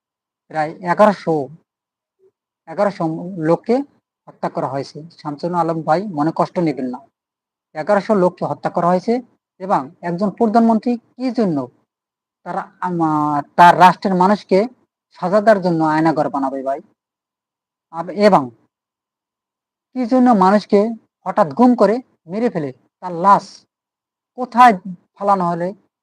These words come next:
তার পরিবার পর্যন্ত জানে না? শামসুল আলম ভাই, আপনারা উদাহরণ দেই যে আপনারা জানেন যে বিএনপির, আহ, সিলেটের ইলিয়াস আলী, আলী ভাইকে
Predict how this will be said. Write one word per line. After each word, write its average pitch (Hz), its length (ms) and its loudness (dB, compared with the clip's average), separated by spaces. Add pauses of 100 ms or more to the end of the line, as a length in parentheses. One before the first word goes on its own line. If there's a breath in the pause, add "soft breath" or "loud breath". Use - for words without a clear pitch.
(120)
তার 180 140 -10
পরিবার 175 320 -4
পর্যন্ত 147 340 -8
জানে 147 240 -6
না? 175 140 -6 (440)
শামসুল 180 300 -6
আলম 220 160 -2
ভাই, 226 200 2
আপনারা 175 340 -4
উদাহরণ 185 380 0
দেই 226 200 0
যে 156 180 -2
আপনারা 156 360 0
জানেন 170 260 -2
যে 151 140 -4
বিএনপির, 180 480 -2 (1300)
আহ, 147 280 -4
সিলেটের 214 440 2
ইলিয়াস 202 400 4
আলী, 165 280 0
আলী 165 220 -2
ভাইকে 156 400 0